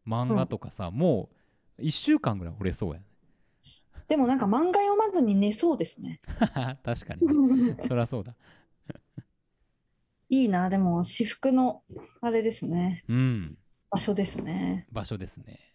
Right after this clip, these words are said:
Speaker 2: うん。
Speaker 1: まあ漫画、漫画からいろいろ考えること多いな、でもほんと。うん。結構な。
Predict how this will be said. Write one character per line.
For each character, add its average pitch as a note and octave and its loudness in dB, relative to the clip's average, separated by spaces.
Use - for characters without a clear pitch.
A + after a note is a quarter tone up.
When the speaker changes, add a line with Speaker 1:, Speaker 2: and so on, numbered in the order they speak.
Speaker 2:
う G3+ 0
ん。 F3+ -2
Speaker 1:
ま G3+ -6
あ E3 -2
漫 A3+ 0
画、 C#4+ -6
漫 G#3 -6
画 A#3+ -4
か A#3 -8
ら A3+ -6
い G#3+ -4
ろ G#3+ -2
い - -2
ろ G#3+ -2
考 G3+ 0
え G#3 4
る G3 2
こ C#3 -6
と B2+ -6
多 G3 -2
い G3+ -2
な、 E3 2
で C3+ 0
も A2 -4
ほ G#2+ -4
ん G2+ -6
と。 - -10
う - -10
ん。 F#2+ -10
結 - -18
構 - -20
な。 F#2 -12